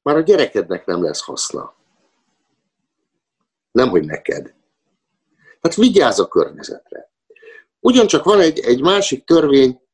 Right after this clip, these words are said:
egy viszonylag kevéssé népszerű törvény, kevéssé ismert törvény. Eh,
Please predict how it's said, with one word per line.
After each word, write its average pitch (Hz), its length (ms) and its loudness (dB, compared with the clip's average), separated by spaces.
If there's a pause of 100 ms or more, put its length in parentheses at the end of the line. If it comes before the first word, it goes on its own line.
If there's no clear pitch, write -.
(320)
egy 104 140 -4
viszonylag 143 400 0
kevéssé 139 440 2
népszerű 107 500 0
törvény, 107 420 2
kevéssé 90 340 -2
ismert 85 380 -4
törvény. 104 540 2 (360)
Eh, 95 440 2